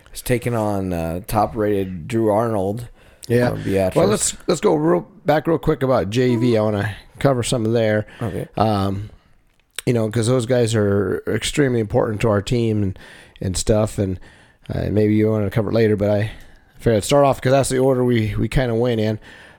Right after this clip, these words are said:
Speaker 2: But,
Speaker 1: Okay.
Speaker 2: uh, um, but, uh, yeah, at what you're saying is right. The, the N S W C A is the only one that does the dual rankings. Um, they had us number one and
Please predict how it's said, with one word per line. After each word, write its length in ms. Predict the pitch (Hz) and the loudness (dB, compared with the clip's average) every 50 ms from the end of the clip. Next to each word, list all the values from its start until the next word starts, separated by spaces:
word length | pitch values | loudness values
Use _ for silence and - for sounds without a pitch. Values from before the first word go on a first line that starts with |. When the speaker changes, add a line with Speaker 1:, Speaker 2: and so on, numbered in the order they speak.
| - - | -6 -2
Speaker 2:
But, 340 | 101 101 104 143 131 - | 0 0 0 0 0 0
Speaker 1:
Okay. 380 | 123 113 113 110 107 107 110 107 - - - - _ _ _ _ _ _ _ _ _ _ - | 2 2 4 4 2 2 0 -2 -6 -12 -20 -20 _ _ _ _ _ _ _ _ _ _ -4
Speaker 2:
uh, 60 | - | -2
um, 500 | 104 104 104 104 104 101 101 98 101 101 - - - - - - - _ _ _ _ _ _ _ _ _ _ _ _ - - - _ | -2 0 0 0 0 -2 -2 -4 -4 -6 -10 -14 -16 -18 -20 -20 -20 _ _ _ _ _ _ _ _ _ _ _ _ -10 -10 -8 _
but, 360 | 113 110 107 104 98 - - | 0 0 0 0 -2 -2 -2
uh, 180 | 123 110 107 104 - - - - - - - - | 0 0 0 -2 -4 -8 -16 -20 -20 -20 -8 -2
yeah, 420 | - 139 135 131 123 131 143 - 120 - - - _ - | 2 2 4 4 4 2 2 0 -2 -4 -8 -12 _ 0
at 140 | - 170 175 | 2 2 4
what 140 | 185 185 160 | 2 2 2
you're 100 | 165 143 | 0 0
saying 300 | - 170 165 160 143 131 | 2 2 2 2 2 2
is 60 | 120 | 2
right. 280 | 131 131 139 143 139 | 2 4 4 2 0
The, 480 | - - 117 113 104 92 98 90 - - - _ _ _ _ | 0 0 2 2 2 2 0 -2 -4 -6 -10 _ _ _ _
the 220 | - 101 101 113 127 | -6 -2 -2 0 0
N 60 | 131 | 0
S 120 | 135 123 - | -2 -2 -2
W 220 | 139 135 131 127 | 0 0 0 0
C 220 | 117 - 135 131 | 0 0 0 2
A 40 | 127 | 2
is 120 | 123 123 113 | 2 2 2
the 80 | 127 | 0
only 140 | 127 131 131 | 0 0 -2
one 100 | 127 120 | -2 0
that 80 | 120 123 | 0 0
does 140 | 120 107 | 0 0
the 80 | 107 101 | -2 -2
dual 260 | 95 113 131 135 135 | -2 0 0 0 0
rankings. 720 | 131 131 131 131 123 - 131 131 127 117 110 113 - - - _ - | 0 0 0 -2 -2 -2 -2 -2 -2 -4 -4 -6 -8 -10 -14 _ -8
Um, 460 | - 92 90 87 87 90 90 - - _ _ _ _ | -4 -2 -2 -2 -2 -4 -6 -10 -14 _ _ _ _
they 100 | - 101 | -2 0
had 140 | 117 117 120 | 2 2 2
us 180 | 131 123 - - | 0 0 -2 -2
number 200 | 127 123 120 123 | -4 -2 -2 -2
one 540 | 123 123 131 139 147 147 143 143 139 135 | 0 0 2 2 2 2 0 0 0 0
and 200 | 120 117 113 104 | 0 -2 -2 -4